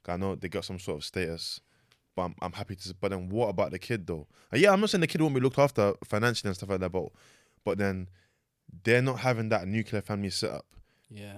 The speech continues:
Speaker 1: So yes, it's, it's, yeah, you, you might, they might be looked after and stuff,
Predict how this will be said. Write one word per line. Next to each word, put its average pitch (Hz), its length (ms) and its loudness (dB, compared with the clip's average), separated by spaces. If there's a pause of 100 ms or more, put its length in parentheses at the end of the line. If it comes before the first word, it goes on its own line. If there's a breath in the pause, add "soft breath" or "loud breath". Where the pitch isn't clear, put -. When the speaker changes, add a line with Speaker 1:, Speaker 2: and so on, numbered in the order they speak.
(120)
Speaker 1:
So - 180 -2
yes, 131 380 2
it's, 104 220 -4
it's, 98 400 -6
yeah, 110 260 0
you, 104 260 -4 (240)
you 101 100 -8
might, 107 260 -2
they 98 60 -4
might 110 120 0
be 98 100 -6
looked 101 160 -4
after 107 300 -2
and 85 120 -6
stuff, 80 240 -10